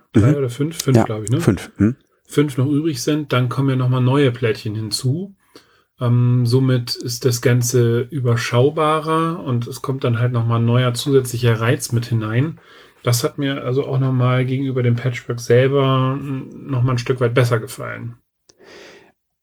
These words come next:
Speaker 2: Und das ist auch sehr befriedigend, weil die Teile, die dann neu dazukommen, die sind ja tendenziell etwas kleiner.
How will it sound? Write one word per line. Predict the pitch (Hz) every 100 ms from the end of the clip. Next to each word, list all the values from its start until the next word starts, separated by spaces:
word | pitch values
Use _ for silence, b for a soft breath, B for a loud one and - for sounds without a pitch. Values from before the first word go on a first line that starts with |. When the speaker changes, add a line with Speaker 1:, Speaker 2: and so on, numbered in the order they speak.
| -
Speaker 2:
Und | 90
das | 92
ist | 120
auch | 110 92
sehr | 98
befriedigend, | 87 87 - 143 123 98 90 -
weil | 90
die | 95
Teile, | - 101 95 110
die | 101
dann | 95 87
neu | 90
dazukommen, | - - - 135 - 120 123 98
die | 87
sind | 98
ja | -
tendenziell | - 104 98 98 98 87
etwas | - 92
kleiner. | - - 87 110 147